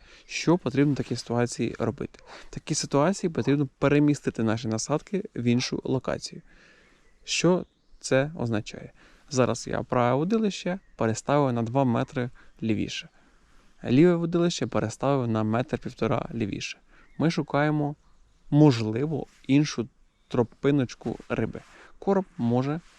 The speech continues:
після того, як наївся, вже іншою дорогою відходити і ходити взагалі по точці.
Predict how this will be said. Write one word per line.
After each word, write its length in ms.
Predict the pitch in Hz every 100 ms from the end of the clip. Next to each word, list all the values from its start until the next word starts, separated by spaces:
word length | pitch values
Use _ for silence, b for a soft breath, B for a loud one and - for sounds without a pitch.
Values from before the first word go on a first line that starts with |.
| - -
після 180 | 135 131
того, 100 | 135
як 140 | 117
наївся, 420 | 131 202 214 165
вже 300 | 151 123 143
іншою 340 | - 143 - 117
дорогою 440 | 120 147 147 117
відходити 580 | 110 - 147 151 - 104
і 40 |
ходити 400 | - - 131 -
взагалі 320 | 110 110 117 127
по 140 | -
точці. 400 | - 107 -